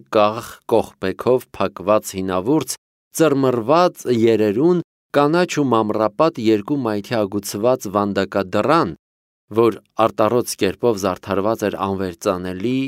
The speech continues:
արաբեսկներ ունեցող ֆրոնտոնով ճաղերի միջով։ Պարտեզի մի անկյունում կար քարե մի նստարան, մեկ կամ երկու մգլած արձան, մի քանի պատատաբույսեր,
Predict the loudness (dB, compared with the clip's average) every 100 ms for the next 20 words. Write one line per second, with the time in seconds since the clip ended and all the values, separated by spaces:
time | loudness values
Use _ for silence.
0 | -8 -2 0 0 -4 -6 -6 -4 -4 -4
1 | -6 -6 -6 -6 -6 -10 -4 -2 0 -2
2 | -6 _ _ _ _ 0 0 0 -4 -6
3 | -10 -12 -14 -16 _ _ _ _ _ _
4 | 2 2 4 0 0 -2 0 -2 -2 -2
5 | 0 2 2 0 -2 -2 -2 -2 -2 -4
6 | -6 -6 -4 -4 -4 -6 -6 -8 _ -6
7 | 0 0 0 0 0 0 0 0 0 -2
8 | 0 0 2 2 2 -4 -2 0 0 -4
9 | 0 0 0 -4 _ _ -2 0 0 -2
10 | -2 0 0 0 -4 -4 -6 -6 -6 -6
11 | 0 2 2